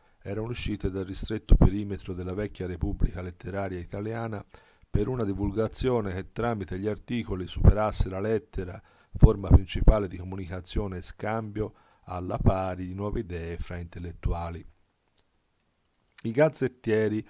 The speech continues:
si rivolgevano a lettori anonimi attraverso forme comunicative standardizzate ed in volgare moderno, mentre ancora all'università si comunicava in latino.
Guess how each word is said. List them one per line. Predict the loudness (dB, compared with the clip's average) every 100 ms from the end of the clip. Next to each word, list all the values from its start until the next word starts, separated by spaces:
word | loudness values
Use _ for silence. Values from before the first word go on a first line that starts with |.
| _ _ _
si | -8 -4
rivolgevano | 0 0 0 0 0 2 0
a |
lettori | -4 4 4 4
anonimi | 0 -2 -2 -4 -6
attraverso | -4 -2 -2 0 0
forme | 0 -2 -4
comunicative | -6 -6 -8 -8 -8 -6 -6 -6
standardizzate | -6 -12 -8 -8 -6 -10 -6 -4 -4 -4
ed | -8
in | -8
volgare | -6 -6 -2 -4 -2
moderno, | -6 -6 -6 -6 -8 -10
mentre | -10 -10
ancora | -12 -2 -2 -2
all'università | -4 -6 -8 -8 -12 -8 -6
si | -6 -10
comunicava | -12 -10 -10 -10 -10 -8
in | -8
latino. | -10 -10 -12 -10 -10